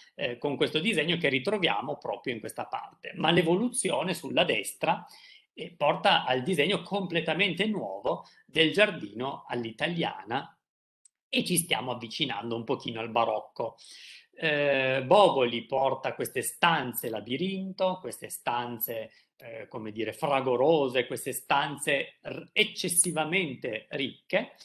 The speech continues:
che si sviluppano in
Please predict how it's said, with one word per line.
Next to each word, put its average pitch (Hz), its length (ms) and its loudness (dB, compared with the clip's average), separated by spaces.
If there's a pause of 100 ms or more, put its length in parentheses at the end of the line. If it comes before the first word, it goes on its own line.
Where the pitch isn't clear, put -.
(560)
che 311 160 0
si 233 160 0
sviluppano 226 1000 -2
in 202 360 0